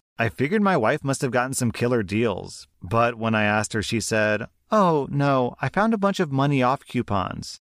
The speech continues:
Then she showed them to me. They were those earn seven cents a gallon receipts that you get at a gas station. She had gone there and dug them out of the garbage.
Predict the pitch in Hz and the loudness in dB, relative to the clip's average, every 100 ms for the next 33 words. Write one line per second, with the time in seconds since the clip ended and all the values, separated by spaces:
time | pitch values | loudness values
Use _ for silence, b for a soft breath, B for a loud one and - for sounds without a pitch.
0 | _ 98 85 110 123 135 - 131 - 117 | _ -10 -2 2 2 0 0 0 2 2
1 | 113 104 98 92 95 104 - _ _ 127 | 2 0 0 -2 -4 -6 -16 _ _ 0
2 | 135 147 139 139 135 117 - - 120 120 | 2 2 2 4 2 0 -6 -4 0 2
3 | 135 131 123 117 127 - 120 120 95 101 | 2 0 0 0 0 0 0 0 0 2
4 | 107 117 110 101 113 110 110 101 107 107 | 2 2 0 0 -2 -2 -4 -4 -2 0
5 | 107 98 98 101 98 107 101 - - - | 0 -2 0 0 0 -4 -6 -6 -10 -12
6 | - - - - 226 214 226 226 143 147 | -18 -4 0 4 6 6 4 2 2 2
7 | 135 175 202 214 226 220 196 208 139 101 | 4 2 2 4 2 2 4 4 2 4
8 | 151 175 151 196 190 151 170 156 143 123 | 4 4 2 0 2 2 2 0 0 4
9 | 127 160 110 - - | 4 2 -4 -8 -10